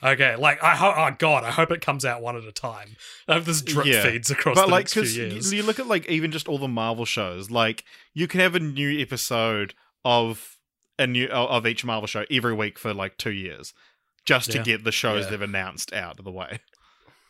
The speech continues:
Speaker 3: Is that a good thing? <laughs> Is that just
Speaker 1: I d-, yeah, it's insane. I,
Speaker 3: That's so
Speaker 1: I'm
Speaker 3: much
Speaker 1: not, it's not
Speaker 3: content.
Speaker 1: insane that the amount of shows that exist do exist. It's, it's insane that they announce them all this early.
Speaker 3: Yeah.
Speaker 1: I think
Speaker 2: Mm.
Speaker 1: that's what's getting me. Yeah. And that,
Speaker 3: Yeah.
Speaker 1: that, f-, like,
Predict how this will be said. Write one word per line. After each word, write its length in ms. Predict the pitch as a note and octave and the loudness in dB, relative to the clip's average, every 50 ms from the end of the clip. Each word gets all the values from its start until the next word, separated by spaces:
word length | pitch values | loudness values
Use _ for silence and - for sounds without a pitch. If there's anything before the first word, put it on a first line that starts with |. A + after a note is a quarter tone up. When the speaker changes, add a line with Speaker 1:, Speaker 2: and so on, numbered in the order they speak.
| _ _ _ _ | _ _ _ _
Speaker 3:
Is 120 | - - | -14 -14
that 140 | F#3 G3+ - | -12 -12 -10
a 20 | - | -8
good 180 | B2 C3+ C3+ | -8 -8 -8
thing? 280 | - A#2+ A#2+ C#3 F#3 F#3 - - | -8 -10 -8 -8 -10 -12 -14 -18
<laughs> 100 | - - | -18 -18
Is 140 | - - | -16 -14
that 100 | - E3 | -14 -14
just 260 | - - - F#3 - - | -14 -12 -12 -4 0 2
Speaker 1:
I 100 | D#3+ D3+ | 2 2
d-, 60 | - F3 | 2 2
yeah, 180 | E3+ E3+ D3+ | 4 4 4
it's 160 | D3+ D3 - | 4 4 0
insane. 580 | D#3+ D#3+ - - - - E3 E3+ F3 F3+ F3+ F3 - | 0 0 0 2 4 4 6 6 6 4 2 0 4
I, 120 | E3 F3+ F3+ | 6 6 6
Speaker 3:
That's 100 | F3+ - | 4 2
so 240 | - - - D#3 | -2 -6 0 2
Speaker 1:
I'm 80 | D#3+ F#3+ | 2 2
Speaker 3:
much 80 | - G#3+ | 6 6
Speaker 1:
not, 180 | G#3+ A3 F#3 | 6 6 6
it's 160 | F#3+ F#3 G#3 | 4 2 4
not 120 | G#3+ A3+ B3 | 4 4 6
Speaker 3:
content. 80 | C#4 C4 | 6 4
Speaker 1:
insane 380 | - - - A#3 A#3 A#3 A3+ | 4 4 4 6 6 6 6
that 140 | G3 G3 E3+ | 6 4 4
the 120 | F3 F3 E3 | 4 4 4
amount 260 | E3 D#3+ D#3 D#3+ E3 | 6 6 6 4 4
of 80 | D3 | 0
shows 300 | - - D3+ D3 D3 C#3 | 0 2 2 2 2 2
that 120 | - D3 C#3 | 0 -2 -2
exist 360 | C#3 A#2 A#2+ C#3 C3+ - - | -2 -2 0 0 0 0 0
do 100 | D3 C3+ | 0 0
exist. 380 | B2+ A#2 A2+ C3 C3 - - C#3 | 0 0 -2 -2 -2 -2 -4 -4
It's, 160 | A#2+ - C#3+ | -4 -4 -4
it's 260 | C#3+ D3 C#3 - - | -4 -6 -6 -4 -4
insane 380 | C#3 C3 - - D#3 C#3+ C#3+ C3+ | -2 0 2 4 4 4 4 2
that 160 | C#3+ B2+ - | -2 -2 0
they 140 | C#3 B2 B2 | 0 0 0
announce 380 | B2 B2 B2 A#2+ B2 A#2+ - - | 0 0 -2 -2 -2 -4 -4 -6
them 140 | C3+ B2+ | -6 -4
all 140 | A#2 A2+ A2+ | -4 -6 -8
this 300 | A2 A2+ A#2 A#2 - - | -8 -8 -6 -6 -6 -6
early. 400 | A2+ A2+ G#2+ G2+ G2+ F#2 G2 - _ _ - - - - _ - | -6 -8 -10 -12 -16 -20 -20 -20 _ _ -20 -20 -20 -20 _ -18
Speaker 3:
Yeah. 80 | G2 F2 | -16 -4
Speaker 1:
I 40 | - | -2
think 160 | D#3 D3 A#2+ | 0 0 2
Speaker 2:
Mm. 20 | A#2 | 2
Speaker 1:
that's 260 | B2+ B2+ - - - | 2 2 0 -2 -6
what's 220 | B2 A2 - - | -6 -6 -6 -6
getting 280 | - A#2+ G#2+ G#2+ G#2 G2+ | -6 -6 -8 -8 -10 -14
me. 200 | G2+ G2+ G#2+ - _ _ _ _ _ _ _ _ _ _ _ _ _ _ _ _ _ _ _ _ _ _ _ - | -16 -20 -20 -20 _ _ _ _ _ _ _ _ _ _ _ _ _ _ _ _ _ _ _ _ _ _ _ -14
Yeah. 260 | A#2 A2+ G#2+ G2 F#2+ - _ _ _ _ _ _ - - - - - | -12 -12 -12 -12 -14 -18 _ _ _ _ _ _ -20 -20 -20 -4 -2
And 140 | C3+ C#3+ C#3 | 0 2 4
that, 140 | C3+ A#2+ A2 | 2 2 2
Speaker 3:
Yeah. 120 | G2+ F2+ | 0 0
Speaker 1:
that, 140 | E2+ C#3+ B2 | 2 2 2
f-, 340 | B2+ - - F#3 F3+ D3 - | 0 -4 -8 -8 -6 -4 0
like, 240 | D#3 C3+ A#2+ B2 | 0 0 0 0